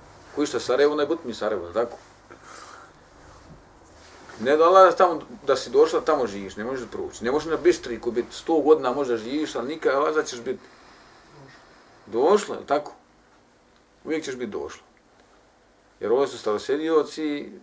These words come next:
ovdje žive petsto hiljada godina, ti kako god dođeš. E, Jusuf alejhi selam došao je u, u Egipat. Onda je doveo svog oca Jakuba alejhi selam i tu je Benu Israil ostao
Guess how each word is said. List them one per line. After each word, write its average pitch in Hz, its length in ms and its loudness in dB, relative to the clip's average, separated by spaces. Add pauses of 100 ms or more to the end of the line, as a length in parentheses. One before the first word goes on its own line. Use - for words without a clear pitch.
(300)
ovdje 131 240 -4
žive 123 400 -8
petsto 120 320 -6
hiljada 123 180 -4
godina, 120 380 -6
ti 113 220 -14
kako 113 120 -8
god 113 120 -2
dođeš. - 280 -16 (1500)
E, 95 300 -12 (840)
Jusuf 170 380 -2
alejhi 151 180 2
selam 165 200 -2
došao 160 300 4
je 139 100 6
u, 156 160 0 (2000)
u 123 80 0
Egipat. - 340 -2 (160)
Onda 120 200 0
je 131 60 4
doveo 143 260 4
svog 127 260 -2
oca 123 200 0
Jakuba 113 380 0
alejhi 107 180 0
selam 113 440 -4 (560)
i 104 180 -14 (120)
tu 131 120 -2
je 127 60 2
Benu 123 300 -2
Israil 117 380 -2
ostao 143 380 0